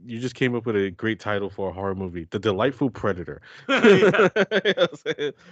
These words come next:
Speaker 1: But, yeah, like,
Speaker 2: My
Speaker 1: I
Speaker 2: sequel to
Speaker 1: was
Speaker 2: Prey. <laughs> Taking place in, like, eighteen hundreds London.
Speaker 1: <laughs> Yeah, that works.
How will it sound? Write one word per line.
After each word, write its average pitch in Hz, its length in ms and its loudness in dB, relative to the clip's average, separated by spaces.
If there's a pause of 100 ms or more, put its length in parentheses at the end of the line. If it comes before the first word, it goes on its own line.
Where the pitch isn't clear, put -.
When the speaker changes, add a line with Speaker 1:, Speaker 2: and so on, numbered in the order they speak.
(360)
Speaker 1:
But, 175 240 6 (160)
yeah, 202 320 4
like, 165 340 0 (420)
Speaker 2:
My 156 140 2
Speaker 1:
I 196 120 4
Speaker 2:
sequel 220 220 -6
to 214 80 -2
Speaker 1:
was - 80 -12
Speaker 2:
Prey. 131 300 -4 (120)
<laughs> 233 1200 -4 (500)
Taking 247 420 -2
place 208 380 0
in, 185 140 -4
like, 175 200 -2 (160)
eighteen 196 260 -8
hundreds 202 300 -6
London. 110 540 -8 (240)
Speaker 1:
<laughs> - 240 -20
Yeah, 185 1300 0
that 165 200 -4
works. 147 380 -8